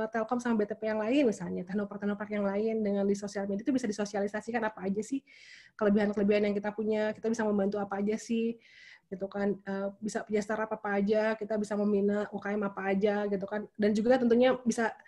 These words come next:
kayak istilahnya sombong lah ya, is-, eh, mempa-, memamerkan hasil-hasil yang sudah pernah kita lakukan gitu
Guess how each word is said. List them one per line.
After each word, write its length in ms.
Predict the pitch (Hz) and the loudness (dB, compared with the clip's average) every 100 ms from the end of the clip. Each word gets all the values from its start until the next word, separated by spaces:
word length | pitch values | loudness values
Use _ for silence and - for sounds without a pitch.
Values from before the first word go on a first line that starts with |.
| - - - | -20 -20 -2
kayak 320 | 214 220 - | 2 2 0
istilahnya 320 | 240 233 254 | 2 6 6
sombong 400 | 277 220 214 240 277 | 6 4 6 6 8
lah 40 | 226 | 8
ya, 80 | 233 | 6
is-, 160 | 240 | 4
eh, 160 | - 220 | 0 2
mempa-, 380 | 220 240 240 240 | 6 8 8 8
memamerkan 720 | 254 254 247 254 240 240 285 | 8 8 6 4 2 4 4
hasil-hasil 800 | 269 247 262 247 233 226 - 277 | 4 2 -2 2 0 0 0 2
yang 140 | 247 240 | 4 2
sudah 160 | 220 | 0
pernah 140 | 226 220 | -2 -4
kita 160 | - 202 | -2 -2
lakukan 480 | 202 202 208 214 | -2 -2 0 0
gitu 160 | 190 | 0